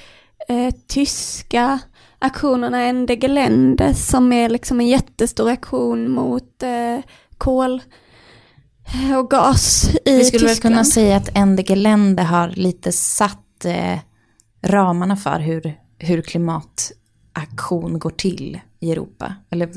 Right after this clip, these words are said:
Speaker 2: väldigt många, ehm, väldigt många har tagit efter dem, liksom,
Speaker 1: Ja,
Speaker 2: eh,
Speaker 1: precis.
Speaker 2: metoderna.
Speaker 1: Ehm,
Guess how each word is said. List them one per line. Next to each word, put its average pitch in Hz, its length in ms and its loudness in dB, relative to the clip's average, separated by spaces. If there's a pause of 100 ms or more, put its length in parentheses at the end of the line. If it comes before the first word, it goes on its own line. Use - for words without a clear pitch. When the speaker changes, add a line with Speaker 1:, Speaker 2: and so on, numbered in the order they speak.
Speaker 2:
väldigt 175 420 -6
många, 165 460 -6 (680)
ehm, 160 720 -6 (760)
väldigt 170 420 -4 (480)
många 165 260 -4
har 165 60 -2
tagit 160 280 -6
efter - 360 -4
dem, - 280 -10
liksom, - 380 -10
Speaker 1:
Ja, 269 460 0
Speaker 2:
eh, 175 60 -4
Speaker 1:
precis. 175 320 -2
Speaker 2:
metoderna. 185 300 -6 (1120)
Speaker 1:
Ehm, 247 640 -10